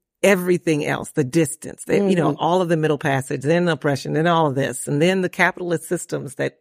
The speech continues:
Speaker 1: continue to
Speaker 2: Yes.
Speaker 1: work us
Speaker 2: Yes.
Speaker 1: in these fields
Speaker 2: Right.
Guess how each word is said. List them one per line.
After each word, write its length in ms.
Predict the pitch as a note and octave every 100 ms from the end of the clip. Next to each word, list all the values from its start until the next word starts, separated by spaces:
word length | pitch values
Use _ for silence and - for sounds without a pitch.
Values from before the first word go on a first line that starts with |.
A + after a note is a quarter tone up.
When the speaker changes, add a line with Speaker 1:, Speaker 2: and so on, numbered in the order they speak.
| -
Speaker 1:
continue 400 | D3+ - F3 D#3+
to 140 | C#3 C3+ -
Speaker 2:
Yes. 340 | G3+ F#3 C#3+ D3+
Speaker 1:
work 260 | G#3+ G#3+
us 280 | D#3+ C3+ -
Speaker 2:
Yes. 220 | G3 F3 D#3
Speaker 1:
in 60 |
these 240 | D#3+ C3+ -
fields 440 | G3 F3 C#3+ C3+
Speaker 2:
Right. 300 | G3 E3 D3+